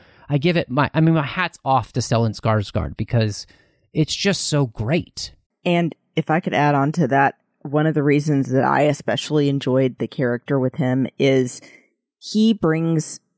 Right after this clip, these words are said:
Speaker 2: something different than we've ever seen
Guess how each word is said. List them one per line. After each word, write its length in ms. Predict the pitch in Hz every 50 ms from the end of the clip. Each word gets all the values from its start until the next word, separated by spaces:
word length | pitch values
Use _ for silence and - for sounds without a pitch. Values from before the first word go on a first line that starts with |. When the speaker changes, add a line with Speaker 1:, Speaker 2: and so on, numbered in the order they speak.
| _ _ _ -
Speaker 2:
something 540 | - - 180 165 165 - 165 156 151 143
different 420 | - 143 151 - - 160 135 - -
than 180 | 147 139 139
we've 220 | 135 131 135 139 135
ever 240 | 135 131 - 123 127
seen 600 | - - - 139 135 131 127 120 123 117 131